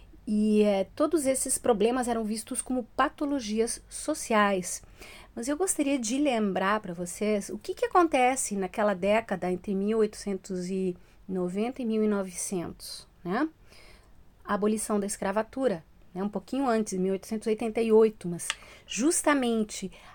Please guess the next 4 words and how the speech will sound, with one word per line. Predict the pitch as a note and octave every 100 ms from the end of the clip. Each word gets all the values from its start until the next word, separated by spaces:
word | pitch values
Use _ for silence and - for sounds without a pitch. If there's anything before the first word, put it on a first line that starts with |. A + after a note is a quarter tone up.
| - -
a | G#3+
enxurrada | A#3 - - A#3+ G3+ F3+ A3+ B3+ D4 F#3 E3+ -
de | - G#3
pessoas | - G#3 - G#3+ G#3+ A3 -